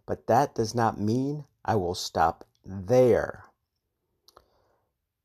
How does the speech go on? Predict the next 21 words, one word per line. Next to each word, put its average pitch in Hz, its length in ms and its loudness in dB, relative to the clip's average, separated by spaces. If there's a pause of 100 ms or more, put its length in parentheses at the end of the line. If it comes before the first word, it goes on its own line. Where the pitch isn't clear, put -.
(240)
During 151 280 6
the 123 60 -2
course 147 320 4
of 120 80 -4
the 107 80 2
day, 107 400 2
I 101 100 -4
may 117 220 -2
imagine 101 580 -2
many 104 220 -2
things, 95 540 -4 (240)
but 101 120 0
instead 117 400 2
of 110 80 -2
a-, 110 320 4 (280)
of 107 120 -4
imagining 107 540 0
lots 98 320 0
of 80 140 -8
small 107 440 0
things, - 440 -10